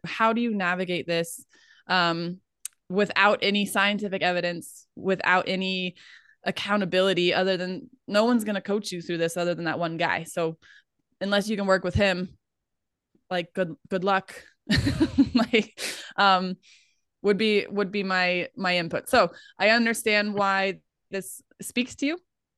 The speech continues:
and why you wanna try this. Um, Annie or anyone else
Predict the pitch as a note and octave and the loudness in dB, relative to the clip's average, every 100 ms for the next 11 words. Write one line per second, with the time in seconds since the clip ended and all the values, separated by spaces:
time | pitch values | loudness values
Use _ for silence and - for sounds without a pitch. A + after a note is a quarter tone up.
0 | _ - - G#3+ G#3 G3 G3+ G3 F#3 F3+ | _ -20 -8 -2 4 6 6 2 0 0
1 | F#3 F#3 B3 - - - F#3 E3+ D#3+ D#3 | 0 0 -2 -6 -18 -6 0 0 0 -4
2 | F3+ _ _ _ _ - F#3+ F#3 G3 F3+ | -10 _ _ _ _ -4 -2 -2 -2 0
3 | E3+ F3+ F3+ F3 F3 F3 | -2 -2 -4 -2 -4 -4